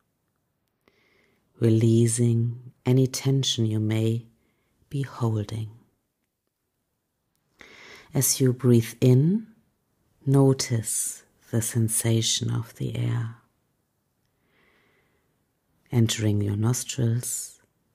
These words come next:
filling your lungs, and expanding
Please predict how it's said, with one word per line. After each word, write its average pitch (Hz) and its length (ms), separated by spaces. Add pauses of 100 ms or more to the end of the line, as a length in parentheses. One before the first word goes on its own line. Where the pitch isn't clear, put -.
(320)
filling 104 460
your 101 180
lungs, 110 760 (1700)
and 107 240
expanding 104 1080